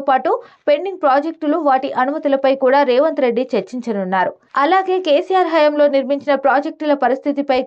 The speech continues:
కూడా ప్రధాని నరేంద్ర మోడీతో ఈ సందర్భంగా చర్చించనున్నట్లు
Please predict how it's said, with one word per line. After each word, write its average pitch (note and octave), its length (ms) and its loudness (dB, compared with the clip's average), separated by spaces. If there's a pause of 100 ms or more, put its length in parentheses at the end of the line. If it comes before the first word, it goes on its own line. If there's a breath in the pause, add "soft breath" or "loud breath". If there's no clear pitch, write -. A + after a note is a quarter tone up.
కూడా C4 160 4 (400 loud breath)
ప్రధాని F4+ 460 2
నరేంద్ర D#4+ 400 0
మోడీతో C#4+ 320 2 (160)
ఈ - 20 -2 (100)
సందర్భంగా C4+ 640 0
చర్చించనున్నట్లు A#3 840 -2